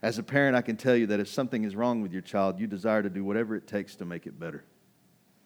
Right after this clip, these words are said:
Love presses this out of us. It can't, it just is what it is. So who could blame Jairus, right? Here's the father pleading on his knees for the life of his daughter. For him, in this moment, Jesus is his only hope.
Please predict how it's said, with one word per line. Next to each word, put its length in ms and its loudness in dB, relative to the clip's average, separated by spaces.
Love 420 4
presses 420 0
this 240 -4
out 180 0
of 160 -6
us. 240 -12
It 120 -10
can't, 160 -4
it 100 0
just 240 -6
is 240 -4
what 140 -4
it 60 -6
is. 240 -2
So 360 0
who 100 4
could 180 -6
blame 280 2
Jairus, 340 -6
right? 220 2
Here's 220 -2
the 100 -4
father 340 0
pleading 400 -2
on 120 -2
his 160 -6
knees 160 -4
for 100 -10
the 100 -4
life 360 -2
of 100 -12
his 160 -8
daughter. 380 -6
For 160 2
him, 320 4
in 120 4
this 180 0
moment, 320 2
Jesus 580 -2
is 540 -4
his 160 -4
only 260 -2
hope. 320 -4